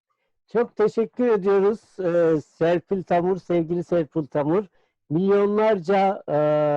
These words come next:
izleyicinin annesi oldunuz. E, bağrına bastıkları çok kıymetli bir sanatçısınız bizim için de. E, iyi ki varsınız,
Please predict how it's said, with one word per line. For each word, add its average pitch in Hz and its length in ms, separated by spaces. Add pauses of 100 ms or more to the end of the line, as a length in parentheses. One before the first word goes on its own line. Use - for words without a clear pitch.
(840)
izleyicinin 175 800
annesi 180 520
oldunuz. 151 720
E, 143 320
bağrına 160 460
bastıkları 156 640
çok - 280
kıymetli 156 480
bir 165 60
sanatçısınız 131 760
bizim 139 260
için 127 300
de. 165 180 (600)
E, 147 360
iyi 214 240
ki 226 200
varsınız, 208 840